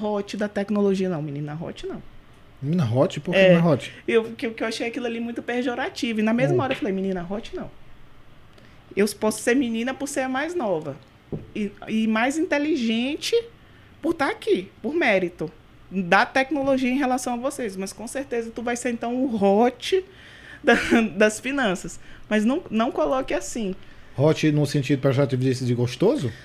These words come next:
Speaker 1: Não, não sei, de quente, sei lá o que tava, que era, eu, eu, realmente, eu era a única que sabia de tecnologia,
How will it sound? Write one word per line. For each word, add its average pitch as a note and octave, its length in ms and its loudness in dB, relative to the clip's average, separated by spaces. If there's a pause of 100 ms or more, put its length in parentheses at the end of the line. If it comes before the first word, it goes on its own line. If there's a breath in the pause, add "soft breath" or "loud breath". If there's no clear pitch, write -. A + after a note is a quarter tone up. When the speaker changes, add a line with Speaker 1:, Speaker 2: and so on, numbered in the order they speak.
Speaker 1:
Não, B4+ 300 -4
não B4 80 -6
sei, D#4+ 380 -2
de G#3+ 100 -4
quente, B3 640 -4
sei D#4+ 220 -2
lá B3+ 300 2
o A3 80 2
que A#3+ 100 -8
tava, G#3+ 260 0
que G#3+ 140 0
era, A3 220 2
eu, B3 140 2
eu, A#3 220 -2
realmente, B3+ 480 -2
eu G#3+ 60 4
era G#3 80 4
a G#3+ 40 0
única C4+ 260 -4
que - 100 -14
sabia A3+ 260 2
de G#3 120 -4
tecnologia, G3+ 1000 2